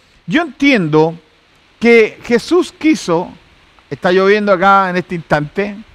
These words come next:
así que, <laughs> pero yo entiendo que Jesús quiso dejarle una huella imborrable en el corazón de estos samaritanos. Yo pienso que Jesús quiso plasmar en su corazón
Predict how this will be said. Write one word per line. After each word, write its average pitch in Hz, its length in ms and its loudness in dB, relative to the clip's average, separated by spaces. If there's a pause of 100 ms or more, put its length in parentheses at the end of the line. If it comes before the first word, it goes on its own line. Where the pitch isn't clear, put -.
(180)
así 175 260 -2
que, 165 360 -2 (200)
<laughs> - 180 -20
pero 214 160 4
yo 254 140 0
entiendo 294 400 -2
que 196 140 0
Jesús 208 440 -2
quiso 160 540 -2 (560)
dejarle 277 420 0
una 247 220 2
huella 233 340 2
imborrable 208 600 2
en 226 60 2
el 180 120 2
corazón 160 500 -2
de 233 60 -2
estos 156 240 -6
samaritanos. 135 640 -2 (680)
Yo 165 140 0
pienso 220 300 0
que 185 160 0
Jesús 180 400 -4
quiso 220 420 -2 (540)
plasmar 175 640 2
en 180 120 -2
su 196 200 -6
corazón 160 760 0